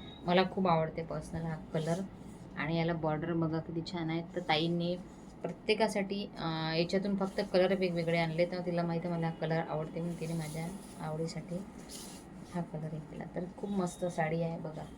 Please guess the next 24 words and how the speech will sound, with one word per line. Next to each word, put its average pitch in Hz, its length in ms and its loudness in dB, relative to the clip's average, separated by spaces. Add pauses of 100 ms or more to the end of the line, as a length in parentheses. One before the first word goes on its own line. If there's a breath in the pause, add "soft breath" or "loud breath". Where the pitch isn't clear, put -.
(320)
मी 190 60 2
नक्की 185 340 0
वेअर 175 220 6
करेन. 170 180 0
मला 175 260 2
सिम्पल 190 640 4
कॉटनमध्ये 170 600 2
खूप 170 120 0
आवडतात 160 340 0 (420 loud breath)
आणि 190 160 8
याचं 208 200 4
कॉटन 180 400 6
इतकं 202 260 0
चांगलं 190 420 0
घप्प 180 360 4
आहे 208 120 10
असं, 180 200 0
म्हणजे 175 240 2
आपण 180 300 4
म्हणतो 196 220 2
ना 240 80 0
जाडसर 170 520 6
कॉटन 156 300 0
आहे 160 140 -2